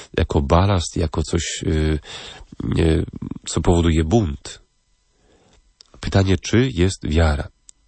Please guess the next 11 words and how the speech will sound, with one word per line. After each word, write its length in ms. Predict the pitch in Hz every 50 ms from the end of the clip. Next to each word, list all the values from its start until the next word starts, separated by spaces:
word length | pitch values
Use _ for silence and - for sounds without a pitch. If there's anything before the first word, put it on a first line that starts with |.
| _ _ _ _ _ _ _ - _
To 160 | - - 101
jest 400 | 113 110 110 104 - - - - - - -
i-, 140 | - - - - - _ _ _ _
jak 240 | - - - - -
na 80 | 85 85
je-, 160 | 92 104 101 -
na, 180 | 90 87 85
na 140 | 85 85 90
nitce, 600 | 87 101 117 - - - - - - 120 120 127 - - - - - - - - _ - -
na 60 | 80
której 500 | - - - 117 107 110 107 101 95